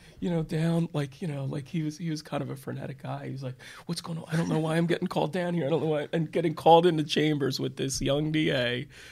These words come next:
the, uh, the D A, the, the actual D A, and Judge Sugarman. I thought it was hilarious. But the point is that, I think,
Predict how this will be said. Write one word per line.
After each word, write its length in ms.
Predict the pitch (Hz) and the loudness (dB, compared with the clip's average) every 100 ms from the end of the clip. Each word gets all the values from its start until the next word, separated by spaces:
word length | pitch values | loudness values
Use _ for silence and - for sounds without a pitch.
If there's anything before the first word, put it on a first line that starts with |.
| - | 0
the, 260 | 131 151 - | 6 6 6
uh, 100 | 143 - | 0 0
the 200 | 139 156 | 2 2
D 280 | 127 120 120 | 2 0 2
A, 340 | 117 113 123 156 | 0 0 -2 -4
the, 220 | 135 127 | -4 -4
the 240 | 123 120 117 | -4 -2 0
actual 360 | 123 127 117 | -2 -2 -6
D 240 | 113 113 113 | -6 -6 -4
A, 180 | 110 110 | -4 -4
and 160 | 117 | -4
Judge 240 | 110 113 110 | -2 -4 -4
Sugarman. 560 | - 110 107 101 110 - - - - - - | -8 -8 -8 -8 -12 -16 -20 -20 -20 -18 -14
I 80 | |
thought 200 | 107 110 | -10 -10
it 80 | 107 | -10
was 160 | 107 - | -8 -10
hilarious. 640 | 117 98 95 95 98 - - - - | -10 -12 -12 -12 -14 -16 -18 -20 2
But 100 | 151 | 2
the 80 | 151 | 2
point 260 | - 175 | 0 2
is 160 | 127 123 | 2 -2
that, 300 | 113 107 107 - - | -4 -6 -8 -14 -8
I 120 | 143 | -2
think, 200 | - 277 | 0 0